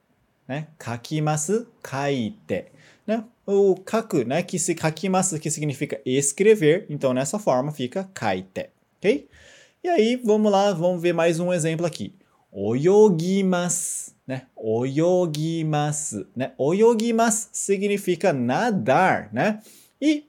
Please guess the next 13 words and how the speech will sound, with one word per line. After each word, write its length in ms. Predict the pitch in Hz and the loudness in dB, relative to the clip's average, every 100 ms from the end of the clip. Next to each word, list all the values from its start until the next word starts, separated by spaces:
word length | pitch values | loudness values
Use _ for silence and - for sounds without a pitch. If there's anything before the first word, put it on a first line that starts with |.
| - | 2
tem 500 | 226 247 160 120 117 | 2 4 -2 -6 -4
gi, 380 | 117 190 277 - 143 | 2 4 2 0 -2
né? 160 | 156 | 0
Gi, 460 | 151 110 156 226 226 - | 0 0 0 0 -2 -4
tem, 260 | 120 143 | -2 -2
tem, 320 | 160 104 120 | -4 -4 -2
tem, 360 | 156 170 156 104 | -2 0 0 -2
né? 220 | 98 160 165 110 | 0 0 0 -2
Gimasu. 880 | 113 135 151 135 139 151 - 139 107 - _ - | -2 2 2 2 0 0 -2 -2 -4 -6 _ -4
Corta 420 | 151 190 254 269 | 4 6 6 6
essa 200 | 269 254 | 4 2
parte, 360 | 190 180 190 | 2 2 0
sobra 560 | 214 - 170 175 226 | -4 2 4 6 4